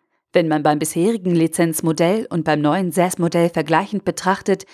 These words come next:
wie der eigentliche Profit entsteht, so werden Unterschiede deutlich, die erklären, warum das saas-Modell mehr erfordert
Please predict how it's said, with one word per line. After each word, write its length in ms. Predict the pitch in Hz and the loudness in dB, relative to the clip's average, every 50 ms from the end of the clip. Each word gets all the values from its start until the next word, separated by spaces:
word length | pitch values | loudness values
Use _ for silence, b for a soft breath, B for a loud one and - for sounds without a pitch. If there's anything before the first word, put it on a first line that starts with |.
| B B B B | B B B B
wie 100 | B 208 | B -2
der 180 | - 220 - - | 0 0 2 2
eigentliche 440 | 196 226 247 233 - 220 - - - | 2 0 0 -2 -4 -6 -6 -8 -12
Profit 440 | - - 202 190 - 254 262 - | -6 -2 -2 -2 0 -2 -4 -2
entsteht, 540 | - 196 185 175 - - 190 196 226 - - b b b b b b b | -2 -2 -2 -2 0 2 2 2 2 0 -6 b b b b b b b
so 180 | b - 226 | b 0 2
werden 280 | 208 226 240 247 240 - | 4 2 2 2 0 0
Unterschiede 640 | 208 208 196 - 175 160 - - 151 147 160 156 | 0 0 0 0 -2 -4 -4 -4 0 2 2 4
deutlich, 680 | 156 156 156 156 156 156 - 170 165 170 - - - - | 4 4 4 4 2 0 -2 -4 -4 -4 -6 -12 -16 -10
die 100 | - - | -8 -8
erklären, 580 | - - - - 156 160 175 180 180 175 175 - B B B B B | -8 -8 -4 0 2 2 2 2 2 0 0 -2 B B B B B
warum 260 | 208 175 185 202 226 | 2 4 4 4 2
das 220 | 247 247 226 - | 0 -2 -2 0
saas-Modell 600 | - 196 202 202 - 220 208 208 208 214 214 226 | 0 0 2 0 -2 -2 -2 -2 0 0 2 2
mehr 280 | 214 185 170 175 180 - | 2 2 2 2 2 2
erfordert 600 | - 156 151 - 156 151 156 156 160 151 151 | 0 -2 0 2 2 2 2 2 0 0 -2